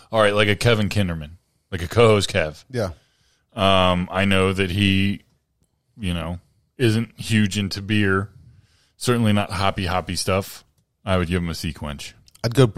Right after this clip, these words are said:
Speaker 2: Der Bock probably.
Speaker 1: Der Bock is, yeah, that's a good one.
Speaker 2: 'Cause, like, that, that's the thing is, like, if somebody's
Speaker 1: It's
Speaker 2: like,
Speaker 1: really smooth.
Speaker 2: when you ask them, like, what do they actually really like, and you wanna try to bridge that gap, you know, I, I, I know I brought up the hazy stuff earlier, but I think, you know, giving them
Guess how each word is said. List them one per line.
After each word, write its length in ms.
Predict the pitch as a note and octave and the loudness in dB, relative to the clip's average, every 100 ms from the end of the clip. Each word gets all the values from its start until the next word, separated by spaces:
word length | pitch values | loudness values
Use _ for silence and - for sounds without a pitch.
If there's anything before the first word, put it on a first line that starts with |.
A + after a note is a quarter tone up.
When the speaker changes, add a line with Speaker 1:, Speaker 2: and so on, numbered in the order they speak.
| - | -10
Speaker 2:
Der 140 | A2+ G#2 | -4 0
Bock 320 | F2 F#2+ - | 4 2 2
probably. 440 | G2+ F#2 F#2 G2 F#2 | 0 0 0 -2 -4
Speaker 1:
Der 260 | - A#2 G2+ | -6 -4 0
Bock 320 | F2+ F#2 F#2 | 2 2 2
is, 120 | F2 | -2
yeah, 220 | F#2 F#2 F2 | -4 0 0
that's 160 | F2 | -2
a 60 | E2 | -4
good 160 | F2+ | -4
one. 180 | E2+ E2+ - _ _ _ _ _ _ | -4 -6 -8 _ _ _ _ _ _
Speaker 2:
'Cause, 140 | E3+ | 2
like, 180 | F3+ F3 | 2 4
that, 140 | G3 G3 | 0 4
that's 180 | G3 | 2
the 100 | D#3 | 2
thing 240 | C#3 F3 B2 | 2 4 4
is, 120 | G#2+ | 0
like, 140 | A#2 | -2
if 80 | A#2 | -2
somebody's 380 | - C#3 D3 C3 | 0 2 4 4
Speaker 1:
It's 60 | A#2+ | 6
Speaker 2:
like, 120 | B2+ | 6
Speaker 1:
really 140 | G2 | 6
smooth. 420 | F2+ G#2 G2+ G2 F#2 | 2 2 2 2 4
Speaker 2:
when 120 | D#3+ | 6
you 100 | D#3+ | 8
ask 300 | D#3 D#3 - | 6 4 4
them, 180 | C#3 B2+ | 4 6
like, 220 | B2 - | 4 4
what 180 | A#2+ B2 | 2 4
do 60 | |
they 180 | A#2 A#2+ | 4 4
actually 380 | A#2 A#2 - A2 | 4 0 -2 0
really 220 | A2 G2+ | 0 0
like, 440 | G#2 D#3 D3 C#3 - | 2 6 4 2 -6
and 120 | A2+ | -2
you 80 | A2+ | 2
wanna 280 | A2+ A#2 A2 F#2+ - _ | 2 2 0 -4 -20 _
try 240 | - B2 | 0 2
to 80 | A#2 | 2
bridge 340 | E2+ A2+ A#2 F#2+ | 2 -2 -2 0
that 240 | G2+ - | -2 0
gap, 460 | A#2+ B2+ B2 - - _ _ _ _ _ _ _ _ _ _ _ _ _ _ | 0 2 2 0 -8 _ _ _ _ _ _ _ _ _ _ _ _ _ _
you 140 | - B2 | -4 0
know, 200 | A2 F#2+ | 2 2
I, 300 | F2 E2 A#2 | 2 2 0
I, 220 | E2+ A#2+ | -2 -2
I 40 | A#2+ | 2
know 120 | B2+ | 4
I 60 | A#2+ | 4
brought 260 | G2 A#2+ | 6 4
up 140 | A2+ - | 4 0
the 100 | G#2 | -2
hazy 340 | G2 B2+ C#3 | 0 0 -2
stuff 260 | A2+ G#2+ F#2+ | -4 -4 -2
earlier, 320 | G2+ C3+ G#2+ | 0 0 0
but 160 | E2+ F#2 | -2 -2
I 80 | F#2 | -2
think, 380 | - G#2+ - - | -2 -4 -4 -8
you 80 | |
know, 120 | G#2 F#2+ | -4 -2
giving 340 | G#2 G#2+ A2+ | -2 0 0
them 260 | G#2+ G2+ | 2 0